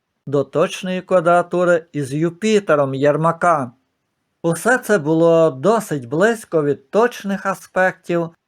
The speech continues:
але оскільки всі ці об'єкти рухаються досить повільно, то все-таки це були неточні аспекти.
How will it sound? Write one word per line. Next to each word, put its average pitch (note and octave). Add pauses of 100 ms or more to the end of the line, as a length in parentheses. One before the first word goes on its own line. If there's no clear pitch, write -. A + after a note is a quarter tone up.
(300)
але F3
оскільки E3
всі F3+
ці F3
об'єкти D#3+
рухаються D3+
досить G#3
повільно, G3 (360)
то E3+
все-таки G3+ (360)
це E3+
були D#3+
неточні E3
аспекти. D#3